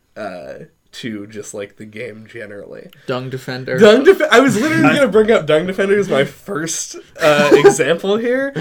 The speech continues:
Speaker 1: because it is the quintessential, like, the, like, I described all of the boss arenas as being, like, Mega Man boss arenas.
Speaker 2: Yeah.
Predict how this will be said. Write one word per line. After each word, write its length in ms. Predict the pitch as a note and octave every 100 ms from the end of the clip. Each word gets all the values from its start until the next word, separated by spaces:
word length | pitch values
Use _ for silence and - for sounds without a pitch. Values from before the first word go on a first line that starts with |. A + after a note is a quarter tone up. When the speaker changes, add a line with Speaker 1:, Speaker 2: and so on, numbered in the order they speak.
| F#3 D#3 D3
Speaker 1:
because 360 | F3 A3 G#3
it 140 | G#3+ A3+
is 240 | G#3+ E3+
the 240 | D3 F3+ D3+
quintessential, 1080 | - F3+ F#3 F#3+ F3 F3+ D#3 - D#3 C#3 B2
like, 400 | B2 A2 G#2+ _ C#3
the, 140 | D#3
like, 240 | D3+ D3+
I 100 | D#3+
described 640 | C#3+ C3+ C3 - E3 D3+ C3
all 160 | C3
of 160 | A#2 A2
the 260 | A2+ A2+ G#2+
boss 280 | A#2 B2+ B2+
arenas 360 | A#2 G#2+ G#2+ G#2
as 100 | A2
being, 180 | A2+ A2+
like, 200 | A2 A#2
Mega 240 | A#2 A2
Man 220 | A2 G#2
boss 260 | G#2 A2 C3+
arenas. 400 | D3+ F3 G3 G3+
Speaker 2:
Yeah. 260 | D#3+ A#3